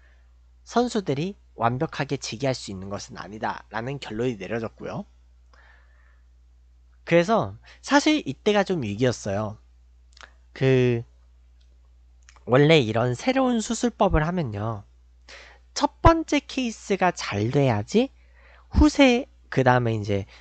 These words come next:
앞으로의 그 좋은 선례가 남-, 남거든요. 첫 번째가 잘 돼야 돼. 그런 의미에서 토미 존 서저리라고 이름이 붙은 거예요. 음. 첫 번-, 아무래도 토미 존이 그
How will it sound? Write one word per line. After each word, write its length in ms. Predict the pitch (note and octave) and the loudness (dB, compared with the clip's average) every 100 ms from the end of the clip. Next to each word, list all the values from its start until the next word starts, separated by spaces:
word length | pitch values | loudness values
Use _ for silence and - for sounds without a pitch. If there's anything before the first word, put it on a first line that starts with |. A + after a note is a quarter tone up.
| _ _ - | _ _ 0
앞으로의 640 | A#2+ - D#3 D3+ C#3 C3 | 0 4 4 6 4 4
그 200 | - G#2 | 0 -2
좋은 440 | - A#2 A2+ A2+ | 2 2 2 -4
선례가 500 | A2 - B3+ B3+ A3 | -2 0 2 2 0
남-, 300 | D3+ E3 A#2+ - _ | -2 -6 -12 -14 _
남거든요. 760 | G#2 G2+ A2+ E3 D#3+ G2+ A#2+ - _ _ _ _ _ _ _ - | -8 -6 -2 -2 -2 -6 -10 -10 _ _ _ _ _ _ _ -6
첫 200 | B3+ - | -4 0
번째가 400 | D4 C#4 C4 A#3 | -2 0 -2 -2
잘 260 | - G#2+ | -4 -6
돼야 240 | A2+ A2 G2 | -2 -4 -4
돼. 220 | - - _ _ _ _ _ _ _ _ _ _ _ _ _ _ _ - - - - | -12 -18 _ _ _ _ _ _ _ _ _ _ _ _ _ _ _ -20 -20 -20 -20
그런 320 | - D3 A3 C4+ | -2 4 6 4
의미에서 420 | B3+ A#3+ G#3 G#3+ | 0 -2 -2 -4
토미 300 | - C#4 C4 | -2 -4 -2
존 140 | B3+ | -2
서저리라고 640 | A3+ A3 A3 G#3+ G3 F3+ D#3+ | 0 2 2 2 0 0 0
이름이 340 | A2 A2+ B2+ | -2 -2 -4
붙은 360 | B2 - - A#2+ | -6 -12 -12 -10
거예요. 380 | G2+ - - - _ _ _ _ _ _ _ _ _ _ | -10 -12 -16 -18 _ _ _ _ _ _ _ _ _ _
음. 180 | A2+ G2+ - - _ _ _ _ - | -16 -16 -16 -20 _ _ _ _ -4
첫 220 | C4+ - | -4 0
번-, 300 | C#4 C4+ - _ - - | 0 0 -8 _ -20 -4
아무래도 460 | C3 C#3+ C#3+ C3+ | 0 2 2 0
토미 360 | B2+ - C#4 B3+ | 6 4 4 -2
존이 380 | F3+ D#3+ A#3+ - _ _ _ _ _ _ _ _ | -6 -6 -8 -10 _ _ _ _ _ _ _ _
그 180 | - | -10